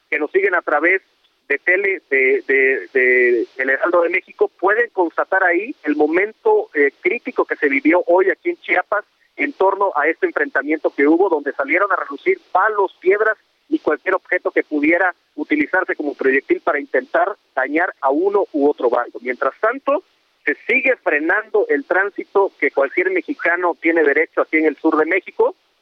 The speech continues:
y hasta entonces no hay una resolución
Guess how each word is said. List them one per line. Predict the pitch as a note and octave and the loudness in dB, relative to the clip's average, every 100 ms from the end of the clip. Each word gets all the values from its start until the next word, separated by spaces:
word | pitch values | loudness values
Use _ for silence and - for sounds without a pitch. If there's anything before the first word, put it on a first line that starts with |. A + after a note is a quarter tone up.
| _ _ _ - | _ _ _ -2
y | A3+ A#3 - | 0 0 -4
hasta | D3 C3+ - D3 | -6 -6 -2 -4
entonces | - G3+ A3 - G#3 - | 0 0 0 0 -2 -4
no | - E3 F#3 | -2 2 2
hay | B3+ | 2
una | B3+ A3+ | 0 -2
resolución | - - - - - G#3 B3 | -2 -8 -8 -10 -2 -2 -2